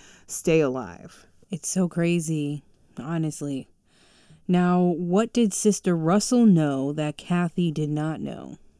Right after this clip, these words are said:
Speaker 1: This is so incredibly complex and complicated, and I hope we can follow along because it's even complicated for me to put it all together. So Maskell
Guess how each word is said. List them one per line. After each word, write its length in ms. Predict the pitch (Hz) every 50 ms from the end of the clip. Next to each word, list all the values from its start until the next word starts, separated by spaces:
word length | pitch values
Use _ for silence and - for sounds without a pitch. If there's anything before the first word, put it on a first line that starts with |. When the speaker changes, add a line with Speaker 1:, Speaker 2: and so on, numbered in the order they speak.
| _ _ _ _ _
Speaker 1:
This 180 | 254 262 220 233
is 160 | 254 233 190
so 340 | - - 247 233 233 240 262
incredibly 520 | 269 269 - - 240 233 226 214 226 226
complex 560 | 190 - 214 190 - - 190 190 190 - -
and 120 | 220 208 185
complicated, 640 | 185 190 208 185 180 - 185 180 - 196 190 190 185
and 80 | 185 185
I 80 | 185
hope 280 | 180 180 208 202 196 -
we 80 | 220
can 180 | 202 - 208 190
follow 400 | 180 - 185 185 185 180 175 180
along 360 | 175 175 170 170 165 170 170
because 340 | 175 180 175 - 190 175 170
it's 160 | 175 170 -
even 220 | 202 208 214 208 196
complicated 640 | 180 196 185 180 180 175 190 - - 185 185 175 170
for 100 | - 175
me 140 | 170 170 170
to 80 | 175
put 260 | 170 - - 185 180
it 80 | 175 165
all 160 | 165 160 160
together. 540 | 156 - 175 160 165 156 147 147 101 76 175 - _ _ _ _ - - - - - - - _ _ _
So 180 | - - 214 208
Maskell 840 | 208 214 226 240 285 285 - - - 247 220 220 220 226 233 208